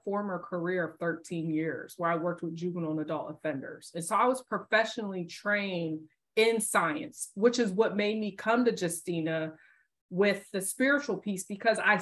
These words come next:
I believe so strongly in the science, but I was seeing Christianity was rejecting a lot of it. And I was noticing Justina was speaking a lot about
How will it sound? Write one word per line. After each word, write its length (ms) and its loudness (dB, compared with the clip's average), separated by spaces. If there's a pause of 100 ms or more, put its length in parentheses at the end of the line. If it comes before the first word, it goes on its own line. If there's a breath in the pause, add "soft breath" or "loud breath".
(140)
I 140 6
believe 340 0
so 200 -2
strongly 500 -2
in 80 0
the 80 0
science, 680 -6 (100)
but 240 4
I 100 4
was 240 0
seeing 380 2
Christianity 1080 2
was 240 -2
rejecting 760 0 (100)
a 80 2
lot 240 0
of 100 -8
it. 140 -4
And 140 2
I 100 6
was 300 0 (520 soft breath)
noticing 640 6
Justina 480 2
was 180 0
speaking 440 -2
a 80 2
lot 380 2
about 600 0